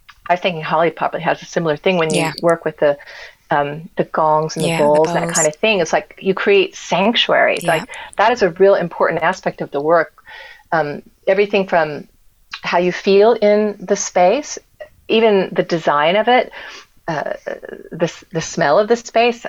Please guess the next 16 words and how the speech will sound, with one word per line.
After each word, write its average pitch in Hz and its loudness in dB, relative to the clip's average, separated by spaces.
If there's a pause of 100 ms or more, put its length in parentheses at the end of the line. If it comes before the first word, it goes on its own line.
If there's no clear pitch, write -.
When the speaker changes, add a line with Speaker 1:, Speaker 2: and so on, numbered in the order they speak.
Speaker 1:
how - -4
close - 0
people 226 -4
are 220 2
or 156 0
not, 208 -2 (320)
um, 151 -2 (800)
the 202 0
way 180 4
the 180 0
teacher 196 -2
engages 156 -2
with 220 -4
you 214 2
and 170 2
how 165 0